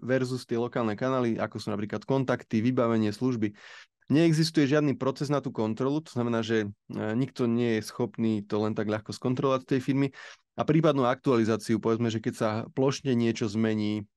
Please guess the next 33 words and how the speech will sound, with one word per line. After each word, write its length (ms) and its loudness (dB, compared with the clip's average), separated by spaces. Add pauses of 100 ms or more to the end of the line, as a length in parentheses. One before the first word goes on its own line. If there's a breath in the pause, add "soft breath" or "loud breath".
tak, 240 -6
e, 80 2 (600)
nie 260 0
je 80 2
na 80 0
to 140 -4
žiadny, 320 0
e, 420 -6
proces. 560 -2
Často 400 0
býva, 300 2 (560 loud breath)
e, 160 -4
to 100 -4
vidno 240 0
aj 140 2
na 100 -2
tých 220 -8
názvoch 420 -2
tých 160 -10
pobočkách, 540 -2 (180)
pobočiek, 400 2
ako 240 -2
to 80 -2
vidíme 240 0
napríklad 400 -4
tu, 240 0
v 240 -20
prípade 320 2
D 240 2
M-ky, 240 0
každý 320 0
názov 320 -2
iný, 240 0